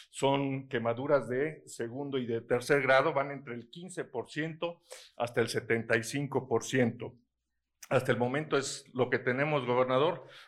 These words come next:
once hospitalizados, cinco graves,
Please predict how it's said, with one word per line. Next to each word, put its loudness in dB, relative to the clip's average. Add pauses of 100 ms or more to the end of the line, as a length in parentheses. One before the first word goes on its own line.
(140)
once 4
hospitalizados, 2
cinco 2
graves, 4